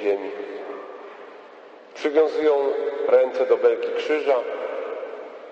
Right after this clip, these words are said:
i teraz rozpoczyna się najbardziej upiorny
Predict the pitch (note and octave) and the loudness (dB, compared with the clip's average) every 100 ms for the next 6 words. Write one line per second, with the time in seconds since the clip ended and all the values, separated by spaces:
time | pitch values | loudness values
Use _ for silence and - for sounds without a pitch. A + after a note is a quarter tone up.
0 | - - - - - A#2+ - A#2+ A#2 - | -18 -20 -20 -20 -8 -2 4 4 4 0
1 | A#2 - A#2+ - A#2+ A2 A#2 A2+ A2 A2 | -2 0 -2 2 2 2 2 2 2 4
2 | A#2 A#2+ A#2 A#2 A2+ A2+ A#2 - - - | 2 0 -2 -2 -2 -2 -8 -8 -10 -10
3 | - - A#2+ - C3+ C#3 C#3 A2 F#2 | -12 -4 -4 0 2 4 2 0 0